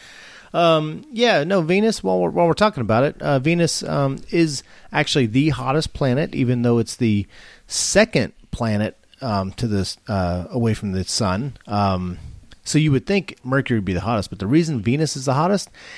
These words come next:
is it's 'cause it got, it's, it's got a very dense atmosphere or very dense clouds. And so when the heat from the sun goes in,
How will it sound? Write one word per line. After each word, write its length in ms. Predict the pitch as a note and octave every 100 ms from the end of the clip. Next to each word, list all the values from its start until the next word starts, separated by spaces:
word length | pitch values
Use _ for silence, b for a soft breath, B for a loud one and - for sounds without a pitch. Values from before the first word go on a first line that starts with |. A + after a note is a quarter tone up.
| B B
is 100 | G#2+
it's 140 | G2
'cause 200 | A#2+ G#2+
it 120 | G2
got, 180 | F#2+ G2+
it's, 180 | F#2 - -
it's 140 | C3
got 200 | C3 G2+
a 120 | - G#2
very 520 | G#2 B2+ B2+ C#3 A#2+
dense 640 | F#2 - A#2 B2+ - - - -
atmosphere 640 | - - E3 - F#3 F#3 D#3
or 80 |
very 320 | F#2+ A2 A#2 A#2+
dense 340 | G#2+ C3+ C3
clouds. 800 | - - G2 F#2+ B2 E3+ F#3 - - B B B B
And 120 | A2
so 140 | - B2
when 160 | A2
the 120 | G2+
heat 300 | F#2+ - E3
from 180 | - C#3
the 80 | G#2+
sun 300 | - C#3+ D3
goes 280 | B2+ A#2 A2
in, 260 | C#3 E3+